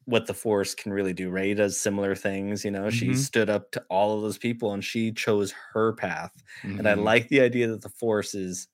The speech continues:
Speaker 1: one's path, not all paths, if that makes
Speaker 2: Mm-hmm.
Speaker 1: sense. I don't know.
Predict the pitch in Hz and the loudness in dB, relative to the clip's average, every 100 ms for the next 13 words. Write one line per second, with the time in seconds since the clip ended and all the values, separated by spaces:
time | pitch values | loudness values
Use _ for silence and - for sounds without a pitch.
0 | _ _ _ _ _ _ _ _ 107 104 | _ _ _ _ _ _ _ _ -2 2
1 | 107 104 95 - 82 71 - 110 101 95 | 4 2 -2 -6 -8 -8 -12 -8 -6 -6
2 | - _ _ _ _ _ _ 101 104 104 | -8 _ _ _ _ _ _ 2 4 4
3 | 95 87 - 90 - - - - - _ | 2 -2 -8 -12 -12 -14 -16 -16 -18 _
4 | _ - - 92 92 95 95 92 80 - | _ -14 -8 -6 -6 -6 -6 -8 -10 -16
5 | - _ - - - _ _ _ _ _ | -20 _ -20 -20 -20 _ _ _ _ _
6 | _ _ - 110 107 101 98 85 | _ _ -4 -2 -2 0 -2 -4